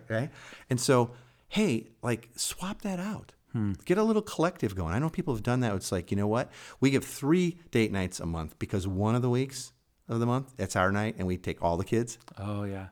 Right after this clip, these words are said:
Speaker 2: But then the other three, someone else is taking them all." So that's how it works right now because we got a bunch of kids and we can't afford it, you know?
Speaker 1: Hmm.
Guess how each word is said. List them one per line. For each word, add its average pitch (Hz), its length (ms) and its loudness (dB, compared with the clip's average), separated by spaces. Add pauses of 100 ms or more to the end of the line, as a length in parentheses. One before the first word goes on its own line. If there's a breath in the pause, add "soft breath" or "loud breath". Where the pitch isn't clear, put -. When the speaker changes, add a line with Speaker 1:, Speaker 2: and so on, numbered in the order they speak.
Speaker 2:
But 110 120 -2
then 110 160 4
the 104 120 4
other 113 200 2
three, 85 400 -2 (220)
someone 95 280 -2
else 95 220 0
is 82 100 -6
taking 80 240 -10
them 71 120 -6
all." 73 200 -12 (240)
So 98 380 2 (500 soft breath)
that's 123 200 -2
how 123 100 0
it 120 40 -2
works 156 220 -4
right 87 120 -2
now 82 120 -4
because 95 220 -6
we 104 80 -2
got 104 80 0
a - 20 -2
bunch 110 200 -6
of - 60 -20
kids 120 180 -6
and 107 80 -4
we 98 40 -6
can't 104 140 -4
afford 180 260 -8
it, - 160 -12
you 87 100 -8
know? 82 80 -4
Speaker 1:
Hmm. 113 180 0